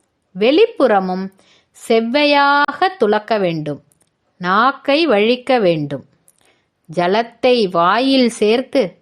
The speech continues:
பதினான்கு தரம் செவ்வையாய் கொப்பளித்து இடதுபுறத்தில் துப்ப வேண்டும். கைகளையும் கால்களையும் முகத்தையும் கழுவிக்கொண்டு முன்பு போல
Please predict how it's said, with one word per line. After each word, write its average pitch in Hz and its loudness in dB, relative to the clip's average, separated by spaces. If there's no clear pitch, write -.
பதினான்கு 339 2
தரம் 233 -2
செவ்வையாய் 269 0
கொப்பளித்து 269 -2
இடதுபுறத்தில் 277 2
துப்ப 220 -2
வேண்டும். 156 -4
கைகளையும் 302 0
கால்களையும் 277 0
முகத்தையும் 294 -2
கழுவிக்கொண்டு 294 0
முன்பு 370 2
போல 381 4